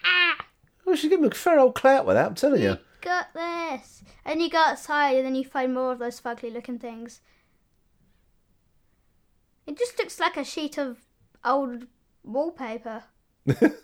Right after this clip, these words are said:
Speaker 1: Like a
Speaker 2: Well, it
Speaker 1: bit
Speaker 2: is, basically.
Speaker 1: a crusty. The Doctor's basically playing a, like a are those games at school when you're, like, being, like, captured and you have to go to capture the flag? It's giving that.
Speaker 2: Is it?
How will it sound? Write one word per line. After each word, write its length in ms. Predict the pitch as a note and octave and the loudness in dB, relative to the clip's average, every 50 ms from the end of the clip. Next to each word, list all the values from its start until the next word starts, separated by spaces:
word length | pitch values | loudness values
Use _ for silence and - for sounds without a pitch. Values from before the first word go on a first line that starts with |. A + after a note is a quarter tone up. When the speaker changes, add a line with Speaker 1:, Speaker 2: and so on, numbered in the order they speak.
| _ _ _ _ _ _ _ _ _ - | _ _ _ _ _ _ _ _ _ -16
Speaker 1:
Like 160 | C#4 - - | -16 -12 -8
a 180 | C#4+ C#4 C4+ C4+ | -6 -2 0 4
Speaker 2:
Well, 120 | C#3 C3 A#2+ | 6 6 6
it 40 | A#2 | 8
Speaker 1:
bit 40 | D#3+ | 8
Speaker 2:
is, 160 | E3 C#3+ A2+ | 6 6 6
basically. 540 | - - G2 G2 G2 - G#2 F#2 G#2 A#2 A#2+ - - | 4 2 4 4 2 2 -2 -2 -2 -2 -2 -2 -6
Speaker 1:
a 60 | D4 | -10
crusty. 640 | A#3+ - - - - C#4 - - - C4+ C4 B3+ B3 - _ _ _ _ _ _ _ _ _ _ _ _ _ _ _ _ _ _ _ _ _ _ _ _ _ _ _ _ - _ _ _ _ _ _ _ - | -10 -10 -12 -12 -12 -12 -12 -12 -12 -10 -10 -10 -10 -14 _ _ _ _ _ _ _ _ _ _ _ _ _ _ _ _ _ _ _ _ _ _ _ _ _ _ _ _ -20 _ _ _ _ _ _ _ -4
The 120 | C#4 D4+ C#4 | -2 0 2
Doctor's 460 | D4 D4+ D#4 D4+ - - D4+ C4 B3 | 2 0 0 -2 -8 -8 -8 -8 -6
basically 480 | B3+ A#3 A#3+ B3 - - - B3 B3 | -6 -6 -6 -6 -8 -12 -10 -10 -10
playing 540 | A#3+ - - A#3 A3+ A3+ A3 G#3+ G#3+ A3 A3 - _ _ _ _ _ A#3 | -10 -10 -12 -12 -12 -12 -12 -14 -14 -16 -18 -20 _ _ _ _ _ -20
a, 60 | A#3 A#3 _ _ _ _ _ _ _ - - _ | -20 -20 _ _ _ _ _ _ _ -20 -20 _
like 160 | - A3 A3 A#3+ | -20 -18 -16 -16
a 340 | A3 A3 G#3 A#3+ C4 A#3+ - _ _ _ _ _ _ _ _ _ _ _ _ _ | -16 -14 -14 -14 -14 -16 -18 _ _ _ _ _ _ _ _ _ _ _ _ _
are 80 | C#4 D#4 | -4 -2
those 200 | E4+ F4 F4 F4 | -2 -2 -2 -2
games 240 | - F4 F4 E4+ | -2 -2 -2 -2
at 120 | E4+ - - | -4 -6 -8
school 320 | - - F4+ F#4 F#4+ F4 D#4 | -6 -4 -2 0 0 0 0
when 120 | C4 B3+ | 0 -2
you're, 100 | B3 B3+ | -2 0
like, 220 | B3+ B3+ B3+ B3+ | 0 0 -2 -2
being, 320 | - C4 C4 B3+ B3+ B3 B3 | -2 -2 0 0 0 -2 -4
like, 200 | B3 A#3+ - - | -4 -6 -8 -8
captured 480 | - C#4 C#4 - - - C4+ A#3+ A#3 | -6 -6 -6 -6 -6 -6 -6 -6 -4
and 100 | A#3+ A#3 | -4 -6
you 80 | A#3+ B3+ | -6 -6
have 100 | B3 - | -8 -8
to 80 | - C4 | -10 -8
go 280 | G#3+ B3 A#3+ A#3+ A#3+ A#3+ | -4 -4 -2 -2 -2 -4
to 440 | A#3+ _ _ _ _ _ _ _ _ | -8 _ _ _ _ _ _ _ _
capture 320 | - B3+ C4 C4+ - C#4 B3 | -8 -8 -6 -6 -6 -8 -10
the 100 | A#3+ A#3+ | -10 -10
flag? 460 | - - C4+ C4 B3+ A#3+ A#3+ A#3+ - - | -8 -6 -4 -4 -4 -4 -6 -8 -10 -12
It's 140 | C4 B3 - | -14 -12 -8
giving 320 | - C4 B3 B3 B3 A#3+ A#3+ | -6 -6 -6 -4 -6 -8 -10
that. 220 | A#3+ A#3 A3+ - - - - _ _ _ _ _ - - | -10 -12 -12 -14 -16 -20 -20 _ _ _ _ _ -10 -6
Speaker 2:
Is 160 | - F2+ G#2 | -6 -2 -2
it? 200 | C#3+ D#3 - - | -2 -4 -4 -8